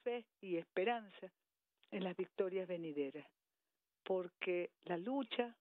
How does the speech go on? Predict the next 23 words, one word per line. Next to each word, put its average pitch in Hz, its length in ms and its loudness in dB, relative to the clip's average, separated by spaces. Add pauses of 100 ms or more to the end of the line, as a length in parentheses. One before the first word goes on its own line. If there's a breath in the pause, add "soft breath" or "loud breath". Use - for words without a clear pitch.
como 180 240 -6
decía 175 320 0
Fernando 170 420 -4
Gordí, 196 440 -2 (200)
es 190 120 -10
el 202 120 -4
más 196 160 -6
alto 196 320 -4
de 170 80 -4
los 170 120 -10
cantos. - 480 -10 (800)
Y 254 400 0 (380)
aquí 170 200 -4
estamos, 151 400 -4 (340)
todos 262 480 4
los 202 260 -2
días, 117 360 -6 (800)
con 202 220 -2
la 190 200 0 (100)
dignidad 220 640 0 (540)
incólume, 170 800 -4
en 185 200 -2
alto, 165 400 -4